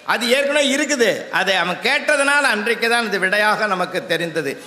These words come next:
கேட்கணும்டா, அதான்டா நல்லது, அப்படி தான் சொன்னேன். "அப்படியா சார்?" "நான் கேட்கட்டுமா சார்?" "நான் கேள்றான்னு."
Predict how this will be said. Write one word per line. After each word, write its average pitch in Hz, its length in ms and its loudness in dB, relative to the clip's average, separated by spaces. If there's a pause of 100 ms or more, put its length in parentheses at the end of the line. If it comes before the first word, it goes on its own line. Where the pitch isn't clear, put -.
(140)
கேட்கணும்டா, 190 640 0
அதான்டா 175 340 0
நல்லது, 170 840 -2
அப்படி 160 260 -2
தான் 175 200 -2
சொன்னேன். 139 320 -4 (140)
"அப்படியா 151 360 -2
சார்?" 160 260 -2 (960)
"நான் 165 220 -2
கேட்கட்டுமா 175 420 0
சார்?" 139 240 0
"நான் 123 240 -4
கேள்றான்னு." 147 640 -4